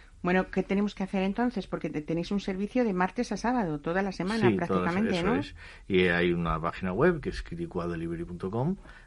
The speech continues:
Speaker 2: donde haces tus pedidos y te llega perfectamente a casa.
Speaker 1: Bueno, nece-, nece-, necesitamos como veinticuatro horas mínimas,
Speaker 2: Bueno,
Speaker 1: ¿no?
Speaker 2: sí,
Speaker 1: Porque si
Speaker 2: claro,
Speaker 1: queremos
Speaker 2: pues,
Speaker 1: estos platos
Speaker 2: exacto,
Speaker 1: tan
Speaker 2: nosotros
Speaker 1: complicados
Speaker 2: no,
Speaker 1: para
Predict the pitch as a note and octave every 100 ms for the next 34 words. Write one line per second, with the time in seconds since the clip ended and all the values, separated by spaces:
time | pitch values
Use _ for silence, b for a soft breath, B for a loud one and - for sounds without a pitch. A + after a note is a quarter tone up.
0 | - E2 E2 F2 F2 - - F#2+ G2 G2
1 | B2+ - E2 C#2 C2+ - C2 - - -
2 | D3+ C#2 C#2 G2+ B2 - - - - D3+
3 | D3+ A#2+ D#3+ D3+ F3 - D3 C#3+ C#3+ -
4 | D3 D3 D3 C3+ C#3+ E3 - E3 D3+ D3
5 | C#3+ D3 C#3 C#3 C#3+ D3+ D3 C3 D3 D#3
6 | C#3+ C3 C3 C3 - C3 A#2+ A#2 C3+ C#3+
7 | C#3+ C#3 D3 - C#3+ C#3+ C3+ B2 - D3
8 | C3+ C3 D3 E3+ F3 - C#3+ C3+ C3+ C3+
9 | C3+